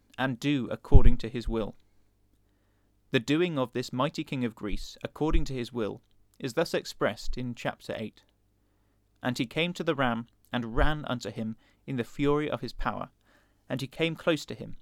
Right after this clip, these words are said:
and was moved with anger against him, and smote the ram, and brake his two horns. And there was no power in the ram to stand before him,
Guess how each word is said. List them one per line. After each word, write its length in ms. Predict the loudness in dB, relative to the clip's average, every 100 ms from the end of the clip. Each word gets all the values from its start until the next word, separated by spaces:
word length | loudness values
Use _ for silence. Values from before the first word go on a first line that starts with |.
| -18 _ _
and 120 | -4
was 160 | -2 -2
moved 320 | -2 -2 -2
with 160 | -6 -4
anger 320 | -4 -2 -2
against 360 | -2 -2 -6 -10
him, 180 | -14 -14 _ _ _ _ _ -6
and 160 | -4
smote 320 | -4 -4 -6
the 120 | -6 -6
ram, 320 | -6 -8 -14 _ _ _ -8
and 220 | -8 -4
brake 320 | -4 -4 -8
his 180 | -10 -10
two 240 | -8 -6 0
horns. 500 | 2 2 -4 -18 -20 _ _ _ _ _ -6
And 140 | 0
there 100 | 2
was 140 | 2
no 200 | 0 -2
power 340 | -2 -2 -2 -2
in 160 | -4
the 100 | -4
ram 280 | 0 0 0
to 120 | -8
stand 360 | -8 -6 -4 -4
before 360 | -8 -6 -6 -6
him, 200 | -12